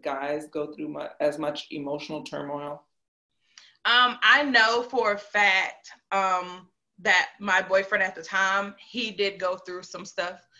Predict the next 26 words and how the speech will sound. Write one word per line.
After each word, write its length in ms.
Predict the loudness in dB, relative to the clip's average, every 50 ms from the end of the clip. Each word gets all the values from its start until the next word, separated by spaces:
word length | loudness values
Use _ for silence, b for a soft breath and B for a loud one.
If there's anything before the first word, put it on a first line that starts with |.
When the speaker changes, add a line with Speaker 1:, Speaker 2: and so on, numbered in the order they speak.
| B B
Speaker 1:
Mm-hmm. 320 | -20 -20 B _ -2 0 0
Speaker 2:
Um, 100 | 0 -2
he 220 | -6 -8 -6 -6 -2 2
never 240 | 2 4 4 2
told 300 | 0 2 2 2 2 2
me 140 | -2 -4 -2
at 220 | 0 0 0 0 0
that 300 | 2 4 4 4 2 0 -6 -8
time, 500 | -6 -2 0 0 0 0 0 -2 -6 -8
Speaker 1:
Mm-hmm. 420 | -12 -16 -20 -20 -20 _ -20 -4
Speaker 2:
but, 260 | 2 6 6 6 6 4
like, 280 | 2 0 0 0 -4 -12 _ _ _ _ _ _ _ _ _ _ _ _ _
we 200 | -10 -6 -6 -4
went 300 | -2 -2 -2 -2 -2 -4
through 160 | -2 0 0
a 80 | 0 2
bad 320 | 2 4 4 4 2 0
breakup 460 | -2 -4 -4 -4 -4 -4 -4 -4 -6 -8
and 80 | -8
then 100 | -6 -8
we 60 | -4 0
got 160 | 0 0 0
back 180 | 0 -4 -6 -6
together, 600 | -8 -4 -4 -4 -2 -2 -2 -4 -2 -4 -4 -6 -8
well, 180 | -8 -10 -10 -10
tried, 560 | -6 0 2 4 4 4 4 2 0 -2 -6